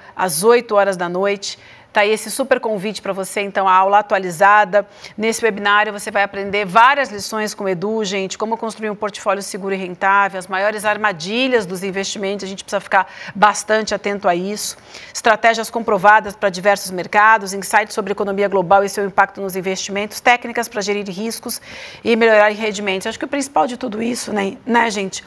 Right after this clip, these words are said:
<clears throat> do Investidor Mestre é que você tem uma aula com o Edu, né? Então o Edu não vai te enganar, que é o que a gente vê, quantas pessoas perderam dinheiro, né? Eu já contei pra vocês a minha história, né? Perdi dinhe-, a poupança do meu filho com bitcoins, por exemplo, né?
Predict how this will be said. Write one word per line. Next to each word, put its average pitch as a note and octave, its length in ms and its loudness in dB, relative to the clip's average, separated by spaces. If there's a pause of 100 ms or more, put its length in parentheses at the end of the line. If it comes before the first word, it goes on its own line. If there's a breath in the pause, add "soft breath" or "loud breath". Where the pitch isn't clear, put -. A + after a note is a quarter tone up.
(360 loud breath)
<clears throat> A#3+ 440 0
do B3 80 2
Investidor A3+ 540 0
Mestre A3 300 -2
é - 20 -20
que - 40 -12
você C4 80 -2
tem C4 140 0
uma A3+ 160 0
aula A3+ 240 2
com A3+ 160 -10
o A#3 60 -4
Edu, F#3 420 -8
né? F#3+ 300 -8
Então G3+ 240 -12
o G#3 80 -6
Edu G3+ 180 -8
não A3+ 100 -8
vai G#3 160 -2
te A3 140 -10
enganar, F#3+ 540 -4
que - 80 -12
é - 20 -10
o - 20 -14
que F#3+ 80 -10
a F#3 40 -8
gente F#3+ 260 -10
vê, G3+ 140 -4
quantas B3+ 360 0
pessoas G#3 380 -8
perderam G3+ 380 -2 (140)
dinheiro, F#3 500 -2
né? A#3 140 2
Eu E4 40 0
já C4+ 120 -4
contei G3+ 200 -6
pra F#3 120 -8
vocês F#3 400 -6 (280 loud breath)
a G3 140 2
minha G3 100 -4
história, F#3 360 0
né? F3+ 160 -4
Perdi F#3 340 -6
dinhe-, F3+ 160 -6
a E3+ 80 -2
poupança G#3 480 0
do F#3+ 80 -4
meu F#3 160 -4
filho G3 180 -4
com F#3+ 140 -10
bitcoins, F#3 540 -6
por E3+ 160 -8
exemplo, F3+ 480 -8
né? F3+ 220 -6